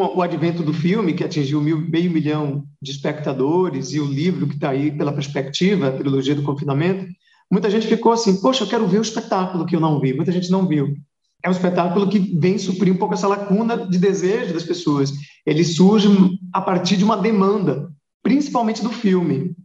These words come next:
né? Com o sucesso do filme, muita gente ficou querendo ver o espetáculo, que é uma, uma compressão do que é um filme, né? Se a gente reparar o filme,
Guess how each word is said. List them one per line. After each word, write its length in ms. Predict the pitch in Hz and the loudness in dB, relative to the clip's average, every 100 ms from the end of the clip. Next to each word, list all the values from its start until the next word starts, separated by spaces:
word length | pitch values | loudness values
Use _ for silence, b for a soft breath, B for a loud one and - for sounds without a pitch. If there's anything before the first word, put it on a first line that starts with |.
| _ | _
né? 260 | 151 143 180 | -2 0 0
Com 140 | - | 0
o 20 | 175 | -2
sucesso 440 | 175 - 202 - | -2 -2 -2 0
do 80 | 170 | -2
filme, 300 | 170 202 190 | 2 2 4
muita 240 | 202 - | 2 0
gente 240 | 185 202 - | 0 -2 -4
ficou 180 | - | -4
querendo 460 | 214 226 196 196 196 | -2 0 2 2 0
ver 240 | 170 175 | 2 2
o 20 | 180 | 2
espetáculo, 800 | 180 - 180 170 170 160 131 - _ _ | -2 -6 -4 -2 -2 -2 -4 -8 _ _
que 140 | 151 | 0
é 80 | 151 | 0
uma, 280 | 156 160 - | 0 -2 -2
uma 220 | 170 165 | -2 -2
compressão 560 | 170 185 185 - 202 226 | -2 -2 -2 -2 -2 -2
do 80 | |
que 100 | 175 | -2
é 60 | 156 | -2
um 80 | 147 | -2
filme, 320 | 143 135 127 | -2 -2 -2
né? 80 | 147 | -4
Se 100 | - | -4
a 40 | |
gente 100 | - | -4
reparar 320 | 170 175 165 | -2 0 0
o 160 | 180 175 | -2 0
filme, 440 | 185 226 269 - | 0 0 0 -4